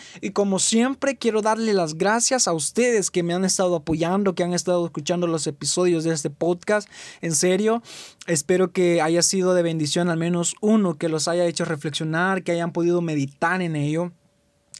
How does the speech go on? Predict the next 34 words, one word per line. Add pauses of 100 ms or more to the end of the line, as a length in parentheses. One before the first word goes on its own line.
(300)
Y
si
no
es
así,
pues
voy
a
seguir
trabajando
hasta
lograrlo,
ya
que
es
uno
de
los
objetivos (320)
del
cual
yo
me
he
trazado (200)
al
realizar
este
podcast.
Así
que
espero
seguir
trabajando